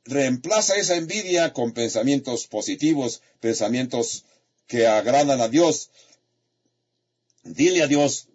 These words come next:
"Padre Santo, gracias por todas estas hermosas bendiciones. Mi vecino,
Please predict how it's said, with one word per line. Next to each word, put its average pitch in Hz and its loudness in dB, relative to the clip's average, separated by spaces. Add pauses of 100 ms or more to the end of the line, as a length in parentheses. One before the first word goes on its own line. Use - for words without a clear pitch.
(600)
"Padre 156 0
Santo, 139 -2
gracias 135 -2
por 107 -8
todas 131 -4
estas 123 -6
hermosas 104 -8 (320)
bendiciones. 113 -2 (380)
Mi 107 -6
vecino, 131 -2